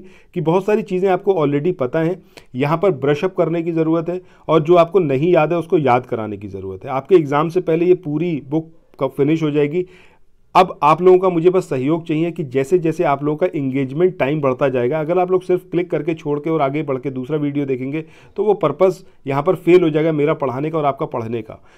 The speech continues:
So, आपको करना ये है, आप इस चैनल पर आए हैं, आप किसी और चैनल पर गए हैं, जहाँ कहीं गए हैं, अगर आपको सर्च करके देखना शुरू करते हैं, that means कि आपको वो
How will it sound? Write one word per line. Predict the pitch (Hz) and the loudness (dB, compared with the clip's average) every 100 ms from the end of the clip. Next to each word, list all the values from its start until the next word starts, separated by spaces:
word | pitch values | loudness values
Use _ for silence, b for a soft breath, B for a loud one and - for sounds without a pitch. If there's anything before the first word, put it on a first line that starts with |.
| b 160 | b 2
So, | |
आपको | 147 202 | 4 4
करना | 185 160 151 185 | 2 2 2 2
ये | 170 | 2
है, | 170 | 2
आप | 180 175 175 | 2 0 -2
इस | 165 | -4
चैनल | 165 160 165 | 0 0 0
पर | 165 | -2
आए | 156 156 | -2 -4
हैं, | 170 | -6
आप | 147 - | -8 -8
किसी | 127 139 | -8 -4
और | 143 | -2
चैनल | 147 147 147 | -2 -4 -4
पर | 151 | -4
गए | 143 160 | -4 -4
हैं, | 131 120 | -4 -6
जहाँ | 139 180 | -2 -2
कहीं | 165 156 147 | 0 0 0
गए | 131 | -2
हैं, | 123 113 b b - | -2 -8 b b -4
अगर | 143 180 | 2 2
आपको | 165 170 202 | 2 -2 -2
सर्च | 185 - 165 165 | -4 -2 -2 -2
करके | 170 175 | -2 0
देखना | 151 135 156 | 0 0 -2
शुरू | 160 151 | -2 -2
करते | 147 131 | -2 -2
हैं, | 175 | -2
that | 156 147 | -2 -2
means | 160 151 160 - b b | 0 0 -2 -12 b b
कि | 202 202 - 226 | -6 -6 -4 0
आपको | 240 - 190 170 180 b b b b | 0 2 4 4 2 b b b b
वो | 127 185 214 - | 4 6 6 4